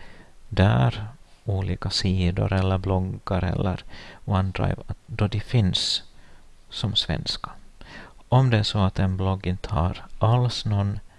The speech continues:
eh, några svenska termer, inga svenska översättningar, då kommer den att ta,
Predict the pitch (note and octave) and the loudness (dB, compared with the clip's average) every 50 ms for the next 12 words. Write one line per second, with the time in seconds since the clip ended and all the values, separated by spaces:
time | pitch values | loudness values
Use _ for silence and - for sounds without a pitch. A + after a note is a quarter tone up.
0 | - - - - - - - - - F#2 F#2 F#2 - - A2 F#2 - - - F#2+ | -20 -20 -20 -20 -20 -20 -14 -8 -4 -2 0 0 0 -2 -4 -4 -4 0 2 2
1 | F#2+ G2+ - - - G#2 - - F#2+ F#2 F#2 F#2+ G2 F#2 F2+ G2+ - - - - | 2 2 -2 -2 -4 -4 2 4 4 4 4 2 0 0 0 -2 -2 -6 -14 -18
2 | - - - - - - - - - - G2+ F#2 F#2 F#2 - - F2+ F#2 G2+ - | -20 -20 -20 -20 -20 -20 -20 -18 -8 -6 -4 -2 -2 -2 -2 0 0 0 0 -2
3 | - - - G2 G2 G2 G2 - - F#2+ - - - G2+ G2 F#2+ G2+ - - - | -2 0 2 2 2 2 0 0 -2 -2 -4 -2 -2 0 0 0 0 -4 -8 -14
4 | - - - - - - - - - F2 - G#2 G2 G2 G2 F#2+ F#2 G2 - - | -20 -20 -20 -20 -20 -20 -16 -6 -6 0 2 4 4 6 4 4 2 2 0 -4
5 | - - - - - - - G2 - - - F#2 - - - - - F#2+ F#2 F2+ | -12 -16 -18 -20 -14 -4 -4 -4 -4 -2 -6 -6 -6 -8 -12 -2 2 2 2 2
6 | F#2+ | 0